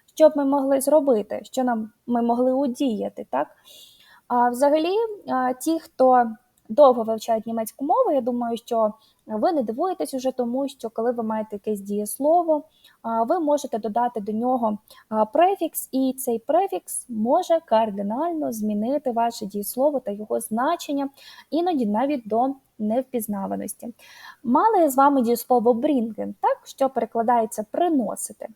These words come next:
але додали префікс umbringen і, е, стало взагалі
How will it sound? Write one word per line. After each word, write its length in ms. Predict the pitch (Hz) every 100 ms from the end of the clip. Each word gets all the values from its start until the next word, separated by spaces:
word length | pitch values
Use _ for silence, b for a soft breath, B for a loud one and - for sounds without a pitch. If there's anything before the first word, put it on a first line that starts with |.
| _
але 360 | - 240 277 269 254
додали 400 | 247 226 262 269
префікс 540 | 233 233 240 226 - -
umbringen 800 | 294 403 415 381 392 359 359 330 _
і, 280 | - 226 262 -
е, 220 | 226 214
стало 300 | 214 202 240
взагалі 500 | 226 214 214 202 214